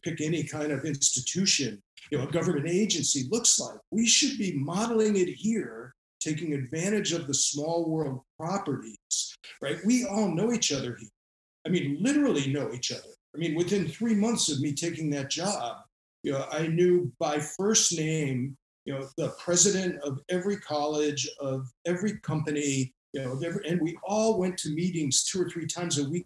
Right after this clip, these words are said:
together. You know, what I call the usual suspects, you know, would get together. Uh,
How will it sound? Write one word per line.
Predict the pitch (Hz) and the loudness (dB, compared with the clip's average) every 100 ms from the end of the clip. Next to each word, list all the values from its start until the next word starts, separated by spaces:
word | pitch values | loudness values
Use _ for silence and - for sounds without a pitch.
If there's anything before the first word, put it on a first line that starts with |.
| _ | _
together. | - 120 117 - _ _ _ 143 | -10 -8 -12 -16 _ _ _ -2
You | 139 | 0
know, | |
what | 135 | 0
I | 135 | -2
call | 131 156 139 | -2 -2 -2
the | 139 | 0
usual | 160 170 156 139 | 0 2 2 4
suspects, | - 170 165 - - - - - - - - | 4 6 4 4 0 0 2 2 -2 -14 -4
you | 143 | 0
know, | 139 | 0
would | 139 | 0
get | 147 131 | -2 -2
together. | 139 156 170 - - _ - - - | -2 -2 -2 -4 -16 _ -20 -18 -8
Uh, | 143 135 | -4 -4